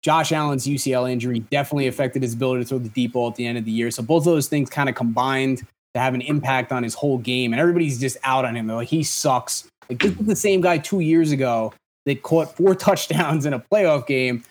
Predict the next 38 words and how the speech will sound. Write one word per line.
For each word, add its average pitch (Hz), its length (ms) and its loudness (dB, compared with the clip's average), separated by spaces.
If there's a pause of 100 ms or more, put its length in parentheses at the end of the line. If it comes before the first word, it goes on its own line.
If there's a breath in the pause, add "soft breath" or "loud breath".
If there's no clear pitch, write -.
(120)
and 143 140 0
was 143 120 0
getting 147 220 -2
steamed 170 400 0
up 160 120 0
to, 160 60 -4
like, 143 140 -2
the 127 100 -6
third 175 220 2
and 147 120 0
fourth 160 280 0
round 156 240 0
in 131 160 -4
underdog 147 400 0
drafts. 143 400 -2 (300)
He 208 160 2
could 190 240 0
easily 190 560 4
bounce 139 300 -2
back 131 260 0
on 127 100 -2
that 127 180 -2
offense. 123 360 -2
Like, 123 100 -6
I 160 60 2
want 233 260 2
pieces 180 340 -2
of 151 80 0
that 131 200 -2
Buffalo 127 520 0
offense. 110 460 -8 (400)
I 160 60 0
don't - 120 2
care 160 140 2
who 170 240 4
it 143 60 4
is. 98 320 -6 (240)
Like, 123 160 -2